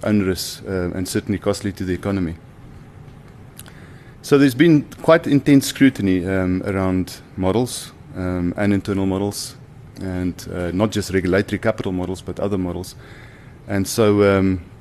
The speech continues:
really, that's where That's where a lot of this is coming from. And, uh, you know, if you look at the public, very public comments and criticisms on, on model risk, uh,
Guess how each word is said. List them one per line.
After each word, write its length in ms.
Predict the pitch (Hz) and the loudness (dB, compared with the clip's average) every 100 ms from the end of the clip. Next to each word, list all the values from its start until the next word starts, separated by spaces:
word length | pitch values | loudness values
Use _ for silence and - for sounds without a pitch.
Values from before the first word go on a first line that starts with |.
| - | 2
really, 360 | 113 110 107 92 - - - - - - - - - - | 4 6 4 0 -10 -20 -20 -20 -20 -20 -20 -20 -20 -4
that's 240 | 110 107 - | 0 2 4
where 300 | 107 101 90 - - - - - - | 4 4 2 -4 -20 -20 -20 -8 -4
That's 160 | 104 - | -2 2
where 120 | 104 | 2
a 20 | |
lot 160 | 98 98 | 2 0
of 80 | 92 | -2
this 160 | 95 | -6
is 100 | 95 | -6
coming 300 | - 101 104 | -4 0 0
from. 220 | 95 - - - - - - - - - - - - - - - - - - | -2 -10 -14 -20 -20 -20 -20 -20 -20 -20 -20 -20 -20 -20 -20 -20 -20 -20 -6
And, 240 | 107 107 | 0 4
uh, 260 | 107 107 104 - - | 6 6 4 0 -2
you 100 | 117 | 4
know, 220 | 117 107 - | 4 4 2
if 120 | - | 2
you 60 | |
look 200 | 117 135 | 4 6
at 100 | 143 | 4
the 100 | 135 110 - - - | 2 0 -4 -18 0
public, 360 | 147 123 120 | 2 4 2
very 180 | 113 113 | 4 2
public 560 | 117 127 120 123 - - | 2 0 2 0 -2 -4
comments 440 | 113 110 107 - | -2 0 0 -4
and 140 | 98 95 | -6 -4
criticisms 600 | - 113 - 95 95 - | -4 -4 -6 -6 -6 -6
on, 340 | 98 92 95 | -4 -4 -4
on 160 | - 98 | -4 -2
model 280 | 95 101 98 | 0 0 0
risk, 380 | 95 92 - - - - | -2 -4 -8 -16 -14 -6
uh, 280 | 92 90 | -4 -6